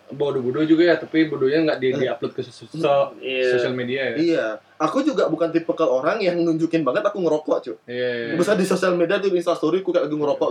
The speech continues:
Speaker 2: gitu.
Speaker 1: Sosial
Speaker 2: Di, di muka aku aja,
Speaker 1: media, iya.
Speaker 2: gitu nggak. Tapi ada satu momen kayak di postingan Insta story ku yang di, postingan nongkrong, nongkrong misal di coffee shop, di meja tuh kelihatannya tuh ada rokoknya,
Speaker 3: Ada rokok.
Speaker 1: Ah, iya,
Speaker 2: gitu
Speaker 1: iya.
Speaker 2: kan.
Speaker 1: Padahal belum, belum tentu juga itu rokok yang
Speaker 3: Rokoknya, iya.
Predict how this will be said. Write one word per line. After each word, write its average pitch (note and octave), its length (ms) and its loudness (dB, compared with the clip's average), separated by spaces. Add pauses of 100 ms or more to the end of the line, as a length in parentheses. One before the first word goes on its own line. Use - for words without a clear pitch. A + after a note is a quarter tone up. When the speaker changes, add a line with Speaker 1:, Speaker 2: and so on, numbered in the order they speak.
(120)
Speaker 2:
gitu. D3+ 160 -4
Speaker 1:
Sosial E3+ 400 -6
Speaker 2:
Di, E3 160 0
di E3 80 0
muka E3 320 0
aku E3 160 0
aja, D#3+ 80 0
Speaker 1:
media, - 0 -
iya. C#3 240 -6 (320)
Speaker 2:
gitu E3 260 -4
nggak. C3 600 -4
Tapi G3+ 160 -4
ada A3+ 100 2
satu A#3 220 -2
momen D#3+ 260 -2
kayak - 220 -2
di C#3+ 160 -6
postingan C#3+ 480 -4
Insta C#3+ 180 -4
story B2 300 -2
ku G#3 80 -2
yang F3 180 2 (140)
di, A#2+ 160 -12 (320)
postingan D3 340 -4
nongkrong, C#3 460 -4
nongkrong C3+ 340 0
misal D3+ 220 2
di D3 80 -4
coffee C3 240 -4
shop, - 260 0 (320)
di C#3+ 140 -2
meja A#2+ 340 0
tuh F#3 160 2
kelihatannya C3 480 0
tuh F3 140 2
ada B2 180 2
rokoknya, A#2+ 460 -2
Speaker 3:
Ada A#2+ 100 2
rokok. A#2+ 220 -2
Speaker 1:
Ah, A#2+ 260 -2
iya, A2 200 -2 (180)
Speaker 2:
gitu G#2 100 -6
Speaker 1:
iya. D3 60 0
Speaker 2:
kan. F3 80 2 (440)
Speaker 1:
Padahal C3 240 -2
belum, D#3 160 -2
belum D3+ 160 -2
tentu C#3 160 -10
juga D#3 200 0
itu D#3 200 -2
rokok C#3 400 -2
yang C3+ 80 0
Speaker 3:
Rokoknya, C#3 320 -2
iya. B2+ 320 0